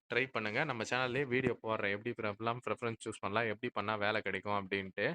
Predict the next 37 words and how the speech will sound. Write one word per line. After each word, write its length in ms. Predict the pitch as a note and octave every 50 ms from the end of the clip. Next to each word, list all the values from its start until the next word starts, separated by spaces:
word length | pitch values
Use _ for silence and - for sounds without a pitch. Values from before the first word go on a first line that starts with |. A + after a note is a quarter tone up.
| - - - _ _ _ -
அதுக்கான 340 | A2+ A2 A2 G#2+ G#2 G2+ G2
மெத்தட்ஸ் 420 | G2+ G#2+ - - B2+ B2 - -
எல்லாம் 220 | A2 G#2 A#2 A#2 A2
இருக்கு, 300 | G#2+ G#2+ A2+ G#2+ - D3
ட்ரிக்ஸ் 340 | C#3+ - A#2+ A2+ - - -
எல்லாம் 240 | A#2 A2 A2+ A#2 A2+
இருக்கு. 320 | G#2+ G#2+ A2+ G#2 - A#2 D3 F#3+ G3 - - - - _ _ _
அதெல்லாம் 300 | A2+ A2 G#2 A#2+ C3 C3
வச்சு 220 | B2 A2 - - -
பண்ணி 200 | - A2+ A2 A#2 A2
தரேன். 280 | - G#2 G#2+ C3+ D3
இல்ல 180 | C3 C3+ C#3+ C#3+ C3+
நீங்களே 360 | B2 B2 C3 B2+ A#2+ B2+ C3+
பண்ணி 220 | - A#2 A#2+ B2+
கொடுங்க 300 | A2+ A#2 G#2+ G#2+ G#2 A2 G#2+
அப்படின்னாலும் 540 | G2+ F#2 F#2+ G2+ G#2 G#2 G2 G2+ A2+ D3 D#3
நான் 160 | C3+ A2 -
பண்ணி 180 | - G#2+ A2 A#2
தரேன். 300 | A2 G#2+ G#2 G#2 C3+ - -
அதுக்கான 360 | - G#2 G#2 G2+ G#2 G2 G2
ஃபீஸ் 260 | F#2+ - C#3+ D3 - -
பேமெண்ட் 340 | - A#2+ A#2+ A#2 A2+ A2
பண்ணிட்டீங்கன்னா 500 | - A2 G#2+ G#2 - A2 G#2 G2 G#2+ D3 F3 E3+
பண்ணி 220 | - A2 A2 A2
தரேன். 260 | G#2 - G2 G2 F#2+ G2+
டிஸ்கிரிப்ஷன்ல 520 | G#2+ - - - - - A2+ G#2+ A#2+ D3+ E3+ - - - - - _ _ _ -
WhatsApp 340 | A#2+ B2 B2 - - A2 -
நம்பர் 260 | - G#2+ G#2 G#2 G#2 G#2+
இருக்கு. 220 | G2+ G#2 - D3+ D#3
மெசேஜ் 320 | C#3 A#2 G#2+ - B2+ A#2+ A2
பண்ணுங்க. 300 | - G#2+ G2+ G2+ G2 A#2 D3
நான் 180 | D#3 B2+ G2+
கண்டிப்பா 340 | - G#2 G#2 A2+ A2 - A#2
உங்களுக்கு 300 | A2+ A2 G#2+ G2+ G2 F#2+
அப்ளை 240 | F#2 - - A2+ G2
பண்ணி 220 | - G2+ G2 F#2+
தரேன். 320 | - G2 F#2 A2+ D3 F#3